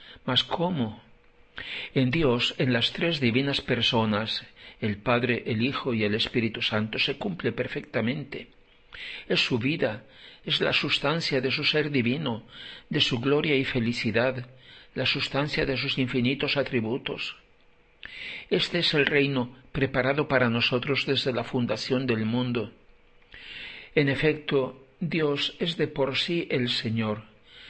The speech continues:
Él reina en el cielo, pero aquí sobre la tierra ha tenido que venir su divino Hijo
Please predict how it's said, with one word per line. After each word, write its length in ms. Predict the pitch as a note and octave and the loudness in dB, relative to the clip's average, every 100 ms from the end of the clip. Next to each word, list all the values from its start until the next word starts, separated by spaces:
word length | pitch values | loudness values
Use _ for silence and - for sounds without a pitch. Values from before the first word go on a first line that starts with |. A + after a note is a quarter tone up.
| - - - - | -20 -20 -10 0
Él 160 | F3 | 2
reina 340 | D#3+ E3 E3+ D#3+ | 4 2 2 2
en 120 | C3 | 2
el 120 | B2 | 2
cielo, 520 | B2 - B2+ A2+ B2 - - - _ - - - - - | 0 0 2 2 -2 -8 -20 -20 _ -20 -16 -14 -14 0
pero 240 | D3 B2+ | 4 4
aquí 180 | B2 F3+ | 4 2
sobre 280 | E3 D3 C3+ | 0 2 2
la 160 | C3+ | 2
tierra 460 | C3+ D#3 D#3+ E3 F#3+ - - - | 0 -2 0 -2 -4 -14 -12 -2
ha 100 | E3+ | 0
tenido 400 | D3+ D3 C#3+ C#3 | 2 2 0 2
que 120 | C3 | 2
venir 360 | B2 C3+ C3+ | 2 2 2
su 220 | D3 - C#3 | 0 -2 -2
divino 380 | C3 C#3+ C3 | 0 0 0
Hijo 420 | B2+ C3 C#3 C3+ | 0 0 -2 -2